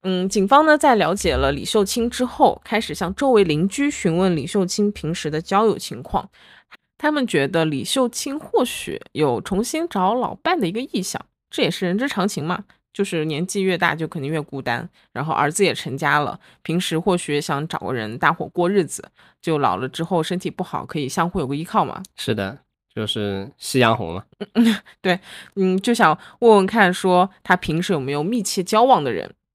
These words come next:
Speaker 1: 邻居就表示啊，李秀清她没有密切交往的人，也从来没有带人回家住过。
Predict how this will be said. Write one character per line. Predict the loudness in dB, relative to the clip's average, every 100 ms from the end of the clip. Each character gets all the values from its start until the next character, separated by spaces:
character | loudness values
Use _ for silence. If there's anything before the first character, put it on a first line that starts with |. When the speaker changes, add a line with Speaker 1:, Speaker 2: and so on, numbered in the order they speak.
| _ _ _
Speaker 1:
邻 | 0 2
居 | 2 2 2
就 | 6 6
表 | 6 2 -2
示 | -2
啊， | -2 -2
李 | -6
秀 | -2 2 2
清 | 2
她 | -2
没 | 2 2 2
有 | 2
密 | 0 0
切 | -2
交 | 2 0
往 | 0
的 | -6
人， | -8 -2
也 | -2 -2
从 | -2 2 4
来 | 4
没 | 4
有 | 0
带 | 2 2
人 | 2
回 | -2 -2
家 | -2 -2
住 | 2 2
过。 | 2 -6